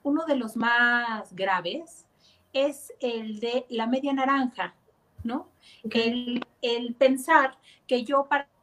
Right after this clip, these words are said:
Speaker 1: ser una persona completa o para ser una persona feliz, necesito de otra persona. Y tengo que contra-, tengo que encontrar a esa persona. Y si pensamos en una media naranja, entonces estamos pensando en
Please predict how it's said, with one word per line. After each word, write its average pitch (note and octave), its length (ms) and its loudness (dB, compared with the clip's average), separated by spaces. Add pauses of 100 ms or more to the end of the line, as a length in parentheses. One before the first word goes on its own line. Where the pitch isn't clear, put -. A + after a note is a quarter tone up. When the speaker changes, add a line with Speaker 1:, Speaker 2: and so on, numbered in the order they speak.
(320)
Speaker 1:
ser A#3+ 160 -8
una B3+ 160 -4
persona A3+ 400 -10
completa G#3+ 800 -2
o F#3+ 100 -4
para F#3 320 -4
ser F#3+ 200 -8
una F#3+ 200 -10
persona F#3 1000 -6
feliz, D4 440 -4 (340)
necesito C#4+ 760 -2
de B3+ 140 0
otra G#3+ 320 -4
persona. E3 520 -6 (540)
Y A#3+ 180 -4 (120)
tengo F4 280 0
que F4+ 120 -4
contra-, C4+ 360 -2 (180)
tengo D4+ 200 4
que D#4 80 -6
encontrar C#4+ 720 2 (160)
a G3+ 140 -2
esa F#3 260 -8
persona. D#3+ 580 -12 (400)
Y A#3+ 340 -2 (140)
si - 220 -10
pensamos A3 420 -4
en A3 60 -4
una A3 180 0
media A3+ 360 0
naranja, A#3+ 400 -2
entonces C4+ 300 -6
estamos E4+ 240 -6
pensando C4+ 380 0
en C4+ 140 -4